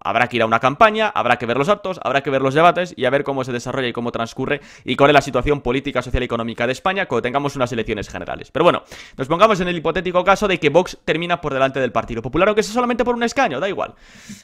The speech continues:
¿Va a apoyar Pablo Casado a Santiago Abascal? Ni de coña. Ni de coña va a apoyar Pablo Casado a Santiago Abascal y ni de coña va a hacer Pablo Casado presidente a Santiago Abascal. Ni de coña, antes se van con el Partido Socialista. Por eso, como siempre decimos,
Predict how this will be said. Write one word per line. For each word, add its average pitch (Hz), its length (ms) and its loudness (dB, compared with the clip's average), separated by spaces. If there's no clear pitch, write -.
¿Va 117 140 6
a 196 60 10
apoyar 226 360 6
Pablo 208 240 2
Casado 202 240 2
a 190 60 2
Santiago 185 260 -2
Abascal? 180 380 4
Ni 180 320 0
de 175 160 6
coña. 135 480 4
Ni 143 300 0
de 131 140 6
coña 110 340 4
va 110 80 0
a 113 40 2
apoyar 110 380 0
Pablo 113 280 0
Casado 117 260 0
a 117 60 0
Santiago 117 300 -2
Abascal 151 340 0
y 151 140 -2
ni 143 120 0
de 131 140 2
coña 165 400 2
va 117 140 4
a 135 40 10
hacer 135 220 0
Pablo 127 240 2
Casado 139 380 -2
presidente 123 460 -2
a 123 40 0
Santiago 101 380 -4
Abascal. - 460 -8
Ni 107 120 -6
de 104 120 2
coña, 117 240 4
antes 127 160 -2
se 139 80 -2
van 143 140 0
con 135 120 -2
el 110 100 -4
Partido 107 360 -2
Socialista. 98 400 -10
Por 139 160 0
eso, 156 200 -4
como 107 180 -12
siempre 117 280 -4
decimos, 110 400 -6